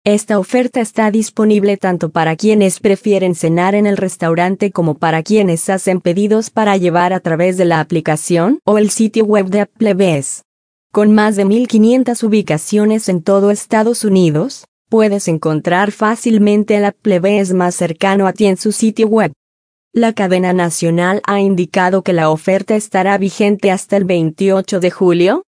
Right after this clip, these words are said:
lo que significa que solo tienes unas pocas semanas para disfrutar de estos deliciosos palitos a tan bajo precio.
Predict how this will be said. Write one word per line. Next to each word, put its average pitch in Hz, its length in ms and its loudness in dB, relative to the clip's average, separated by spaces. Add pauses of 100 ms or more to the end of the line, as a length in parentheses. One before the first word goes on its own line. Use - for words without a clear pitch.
(120)
lo 220 200 2
que 220 120 0
significa 214 680 0
que 180 140 -2
solo 180 340 0
tienes 190 420 -2
unas 185 300 -2
pocas 202 400 -2
semanas 185 580 -2
para 180 240 -2
disfrutar 180 720 -2
de 196 220 2
estos 196 280 -2
deliciosos 185 760 0
palitos 208 600 -2
a 202 80 -2
tan 196 260 0
bajo 220 320 0
precio. 165 500 -2